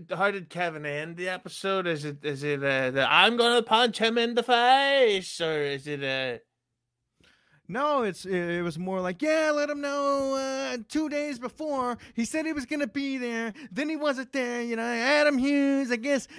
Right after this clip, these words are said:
Speaker 2: you know, I guess he's some kind of comic, really, and, and then I get ready to do my show because I promised everybody a show on Friday,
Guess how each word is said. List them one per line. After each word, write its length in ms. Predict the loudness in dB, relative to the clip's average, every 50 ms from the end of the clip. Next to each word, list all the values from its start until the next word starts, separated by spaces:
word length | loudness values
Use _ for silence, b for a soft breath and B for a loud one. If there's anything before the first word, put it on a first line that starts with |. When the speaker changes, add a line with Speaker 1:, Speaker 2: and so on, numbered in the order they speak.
| -6
Speaker 2:
you 100 | -2 0
know, 80 | 0 0
I 160 | 0 0 -2
guess 240 | -2 0 -2 0 0
he's 140 | -2 -4 -4
some 160 | -4 -4 -6
kind 260 | -2 -2 -2 0 0 -4
of 80 | -6
comic, 640 | -4 -2 -2 0 0 -2 -4 -4 -4 -4 -6 -6 -4
really, 720 | -4 -2 -2 -2 -2 0 0 -2 -2 -2 -2 -4 -4 -6 B B -10 -2
and, 120 | 0 0 0
and 220 | 2 2 0 0
then 180 | 0 0 -2 B -4 -8 B
I 160 | -2 0 0
get 180 | 0 0 0
ready 180 | 2 2 2 2
to 40 | 2
do 140 | 0 -2 -2
my 180 | 0 -2 -2
show 340 | -2 -4 -2 -2 0 0 0
because 220 | 0 0 -2 -2
I 80 | -4 -4
promised 420 | -2 0 -2 0 2 0 0 2
everybody 520 | 2 2 2 0 -2 -2 -2 -2 0 -2 -2
a 40 | -4
show 420 | -6 -4 0 0 0 2 0 0
on 100 | -2 -2
Friday, 800 | -4 -4 -4 -2 -2 0 0 0 0 -2 -2 -2 -2 -4 -6 -6